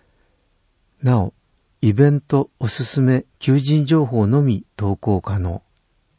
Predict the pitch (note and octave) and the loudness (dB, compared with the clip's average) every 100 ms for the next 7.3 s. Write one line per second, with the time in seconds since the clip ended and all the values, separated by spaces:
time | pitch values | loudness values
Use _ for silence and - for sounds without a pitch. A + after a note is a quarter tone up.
0 | _ _ _ _ _ _ _ _ _ _ | _ _ _ _ _ _ _ _ _ _
1 | _ _ - D3+ D#3 E3+ - D#3+ D3+ D#3 | _ _ -4 -2 0 0 0 0 0 0
2 | D3+ - C#3 A2 G2 B2 A#2+ A2+ G#2+ G2+ | 0 -2 -2 -2 -2 -2 0 0 0 -2
3 | - G2+ A2+ _ _ _ _ _ _ - | -2 -4 -4 _ _ _ _ _ _ -6
4 | B2 A2+ - - C#3+ C#3+ C3+ - A2+ E2+ | -4 -4 -6 -4 -2 0 0 -2 -4 -4
5 | - _ _ _ - - C#3+ D3 D#3 - | -8 _ _ _ -8 0 2 2 0 -4
6 | - - B2+ - _ C3+ C3+ - C3+ A#2+ | -14 -8 -6 -6 _ -4 -4 -2 -2 -2
7 | - G2+ E2 | -4 -6 -6